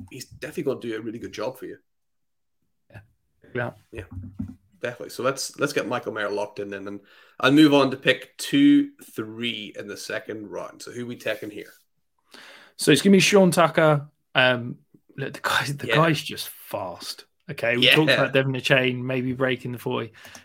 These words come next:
Speaker 2: This guy is gonna have a sneaky, incredible forty. Hundred
Speaker 1: Yeah.
Speaker 2: meter champion high school, two hundred meter champion high school. He's got incredible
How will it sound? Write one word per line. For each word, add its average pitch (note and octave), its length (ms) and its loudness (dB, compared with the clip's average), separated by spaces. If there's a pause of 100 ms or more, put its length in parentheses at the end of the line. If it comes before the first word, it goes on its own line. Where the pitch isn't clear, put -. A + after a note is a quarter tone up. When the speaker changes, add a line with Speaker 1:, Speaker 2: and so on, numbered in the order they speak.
(100)
Speaker 2:
This - 160 6
guy C#3 240 6
is B2+ 140 0
gonna B2 240 -4
have A#2+ 180 -6
a A#2 180 -4
sneaky, B2 880 -6
incredible A2+ 560 -6
forty. A2+ 640 -8 (480)
Hundred F3 280 6
Speaker 1:
Yeah. E3 100 0
Speaker 2:
meter E3 220 0
champion D3 400 0
high C#3+ 200 2
school, C3 720 0 (300)
two - 160 0
hundred D#3 220 2
meter D3 180 0
champion C3+ 380 -4
high B2 240 -10
school. A#2+ 640 -6 (180)
He's C3+ 380 -4
got B2 420 -4 (760)
incredible C3+ 1160 2